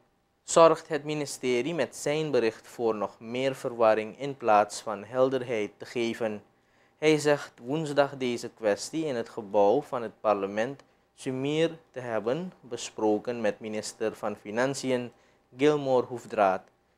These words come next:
Die zou daarbij hebben laten doorschemeren dat er wel problemen zijn met bepaalde reçus, maar dat de genoemde aantallen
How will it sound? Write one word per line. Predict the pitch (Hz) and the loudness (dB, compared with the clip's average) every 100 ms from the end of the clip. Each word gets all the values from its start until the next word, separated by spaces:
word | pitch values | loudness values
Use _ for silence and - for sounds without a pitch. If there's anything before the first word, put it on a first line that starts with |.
| _ | _
Die | 117 117 | -12 -8
zou | - 107 101 | 2 2 4
daarbij | 104 101 101 104 | 6 4 4 0
hebben | 113 101 104 | 0 -6 -8
laten | 95 98 95 104 101 | 2 4 4 -2 -2
doorschemeren | 120 143 - 143 135 131 123 120 - _ _ | 0 0 0 -4 -2 0 0 -2 -8 _ _
dat | - 156 | -6 2
er | 156 143 | 4 6
wel | 135 127 | 6 6
problemen | - 123 113 143 151 151 143 | 2 -6 -2 -2 -2 -4 -6
zijn | - 120 107 | -4 -4 -2
met | 101 95 | -6 -6
bepaalde | 98 _ 117 117 113 104 - | -14 _ 4 6 6 2 -4
reçus, | 104 - - 127 170 - _ _ _ | -10 -10 -8 -8 -8 -12 _ _ _
maar | 131 123 120 143 180 - | -4 2 6 4 2 -6
dat | 127 120 117 | -2 -2 0
de | 117 113 - | 0 0 0
genoemde | - 113 135 156 147 147 - _ | -10 -8 -6 -4 0 0 0 _
aantallen | 143 151 156 131 123 113 | 0 0 2 2 2 0